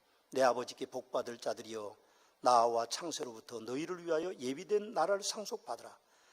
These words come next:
내가 줄일 때에 너희가 먹을 것을 주었고, 목마를 때에 마시게 하였고, 나그네 되었을 때 영접하였고, 헐벗을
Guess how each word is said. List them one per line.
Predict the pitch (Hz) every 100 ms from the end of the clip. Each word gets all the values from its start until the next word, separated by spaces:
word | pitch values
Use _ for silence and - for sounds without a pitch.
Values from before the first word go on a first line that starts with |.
| _ -
내가 | 170 202
줄일 | - 220 214 208
때에 | 220
너희가 | 214 165 165 170
먹을 | 131 127 135
것을 | 151 - 143
주었고, | - 131 120 139
목마를 | 127 127 123 120
때에 | - 123
마시게 | 117 104 - 120
하였고, | 101 107 - 202 - _ - - - -
나그네 | 131 131 139
되었을 | 123 123 - -
때 | 131
영접하였고, | 117 147 180 - 175 175 170
헐벗을 | 226 220 208 196